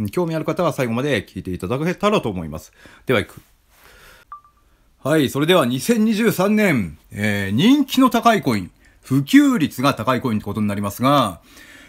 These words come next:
えー、アドレス数と、えー、取引高ベースにより、五十八件、うん、えー、スクリーニングされています。はい。ということで、えー、ビットコイン、イーサリアム、テザ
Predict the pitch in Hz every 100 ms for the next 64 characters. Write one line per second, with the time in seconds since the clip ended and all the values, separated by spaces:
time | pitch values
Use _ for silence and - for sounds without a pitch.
0 | _ 107 110 101 135 185 226 233 233 208
1 | 233 214 151 107 85 - - 107 107 -
2 | 135 202 220 - 208 208 196 143 180 202
3 | 147 113 92 107 117 123 165 107 - -
4 | - - - 107 127 160 226 254 214 208
5 | 240 - - 127 92 - - _ - 104
6 | 92 82 - - - 104 101 95 92 87
7 | 87 85 85 - - _ _ _ _ _
8 | _ _ - - 180 185 185 156 123 143
9 | 151 143 131 123 110 107 90 92 - -
10 | _ _ 101 101 92 110 127 143 143 139
11 | 151 117 - - _ _ _ _ - 95
12 | 92 92 113 139 147 165 160 113 110 123
13 | 123 123 139 160 - 127 123 117 95